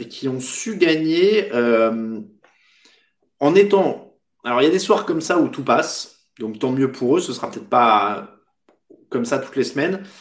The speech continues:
mais par contre, c'est plus significatif pour moi au niveau des Titans parce que ça a mis en valeur les faiblesses très problématiques de Tennessee, euh, notamment s'ils veulent aller loin, puisque maintenant on parle quand même d'une équipe qui était en finale A F C l'an dernier, donc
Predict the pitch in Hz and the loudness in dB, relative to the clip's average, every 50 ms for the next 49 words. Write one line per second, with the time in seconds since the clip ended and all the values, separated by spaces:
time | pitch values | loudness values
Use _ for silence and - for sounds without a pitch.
0 | - _ _ - 127 139 147 - - 156 151 - - 208 208 - - - _ _ | -20 _ _ -4 0 0 0 2 0 0 -2 -2 -4 -6 -6 -8 -10 -16 _ _
1 | _ _ _ _ _ _ - - - - 117 120 - - 180 190 196 190 180 156 | _ _ _ _ _ _ -16 -10 -8 -8 -8 -8 -8 -8 -4 -4 -2 0 0 -2
2 | - - - - - 170 165 160 - - 175 165 165 - - - - 151 147 160 | -2 -4 -8 -8 -6 -6 -6 -4 -2 -2 -2 -2 -2 -6 -10 -8 -6 -6 -2 -2
3 | 160 135 127 127 135 131 113 - 123 123 - - 175 180 175 - - 117 - - | -2 -2 -2 -2 -4 -4 -2 -2 -2 -2 -2 -2 -6 -8 -8 -6 -8 -6 -6 -6
4 | 151 147 - 147 131 117 113 113 123 135 143 156 165 160 143 120 113 123 131 135 | -6 -4 -4 -4 -2 -2 -2 -2 -4 -4 -4 -2 -2 -2 -2 -2 -2 -2 0 0
5 | 151 175 170 147 110 - - 135 131 135 156 160 160 - - - 190 175 - - | 2 2 2 0 0 -2 -4 -4 -2 -2 -2 -2 -4 -6 -4 -2 -2 -2 -2 -2
6 | - 151 143 143 143 143 139 135 - 151 139 123 113 - 127 113 110 113 - - | -2 0 0 0 -2 -2 -6 -6 -8 -8 -6 -6 -6 -4 -4 -4 -4 -6 -6 -8
7 | - 170 170 170 - - - - - - - - 110 104 104 104 107 107 110 120 | -8 -8 -10 -12 -14 -20 -20 -20 -20 -14 -10 -6 -4 -2 -2 0 0 -2 0 0
8 | 131 131 127 - 139 139 139 143 147 143 - - 117 113 107 107 101 101 101 104 | -2 0 0 0 0 0 0 0 -2 -4 -4 -6 -6 -4 -2 -2 0 0 0 0
9 | 120 120 127 156 185 170 - - - - 113 107 101 98 - 127 113 - 104 101 | -2 -2 -2 -2 -4 -6 -6 -10 -10 -8 -6 -6 -6 -6 -8 -8 -6 -6 -6 -6
10 | 98 - 117 117 117 113 117 113 110 107 - - - - 104 - 104 101 - 120 | -4 -4 -4 -4 -4 -4 -6 -6 -8 -8 -10 -10 -10 -10 -8 -8 -10 -10 -6 -4
11 | 117 113 110 113 113 113 - 123 120 120 135 135 143 135 110 101 98 | -2 0 0 0 -2 -2 -4 -4 -4 -2 0 0 0 0 -2 -4 -6